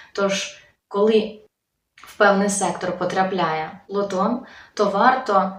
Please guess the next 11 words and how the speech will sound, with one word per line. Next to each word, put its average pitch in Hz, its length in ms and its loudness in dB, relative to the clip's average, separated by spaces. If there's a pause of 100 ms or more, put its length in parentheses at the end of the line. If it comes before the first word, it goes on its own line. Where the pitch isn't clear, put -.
(160)
приймати 214 640 4
кардинальні 190 1000 0
зміни 185 360 -6
в 185 40 -4
своєму 180 460 -6
житті, 175 540 -10 (760)
брати 196 380 0
на 185 100 -2
себе 175 220 -2
велику 190 500 0
відповідальність. 180 1160 -10